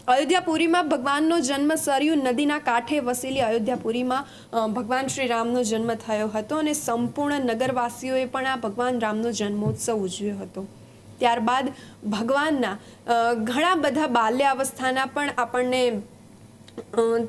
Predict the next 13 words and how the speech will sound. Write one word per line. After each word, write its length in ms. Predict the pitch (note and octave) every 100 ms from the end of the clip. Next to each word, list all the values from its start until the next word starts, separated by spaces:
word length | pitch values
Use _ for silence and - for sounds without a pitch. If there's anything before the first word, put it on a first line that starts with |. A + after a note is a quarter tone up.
| -
તેમના 240 | C4 C4+
નાનપણમાં 640 | C4 A#3 A#3+ A#3+ C4 C4 B3+
જે 100 | B3+
તોફાન 480 | A3+ A3 C4 B3+ B3+
કરેલા 320 | G#3+ G#3 G#3
હતા, 200 | A3 A#3+
તેમને 220 | B3 B3+
મસ્તી 360 | A3+ G#3 - A3+
કરેલી 380 | G#3 G3+ A3
હતી, 220 | A3+ A3 C4
તેના 340 | B3 A#3 B3+
વિશે 280 | A#3 - B3+
પણ 240 | B3 C4+